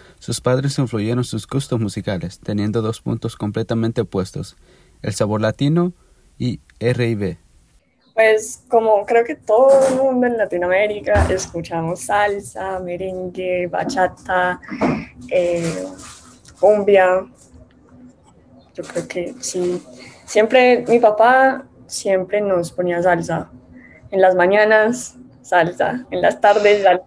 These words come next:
Speaker 2: En la noche, salsa. Y él nos enseñó a bailar a mí y a mis hermanas.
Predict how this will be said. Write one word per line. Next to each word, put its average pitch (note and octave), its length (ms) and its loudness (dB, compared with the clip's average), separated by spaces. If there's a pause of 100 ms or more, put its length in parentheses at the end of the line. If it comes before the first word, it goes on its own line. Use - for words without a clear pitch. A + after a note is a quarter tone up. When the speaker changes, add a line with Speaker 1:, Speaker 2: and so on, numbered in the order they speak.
Speaker 2:
En F#3 120 4
la F#3 80 4
noche, G3+ 420 2
salsa. F3+ 460 2 (680)
Y G3+ 520 0
él F#3+ 100 6
nos G3 140 4
enseñó G3+ 300 2
a - 20 6
bailar F3+ 360 4
a F3+ 60 2
mí F#3 280 -2
y - 20 0
a F3+ 80 -2
mis F#3 120 -6
hermanas. A3 680 -4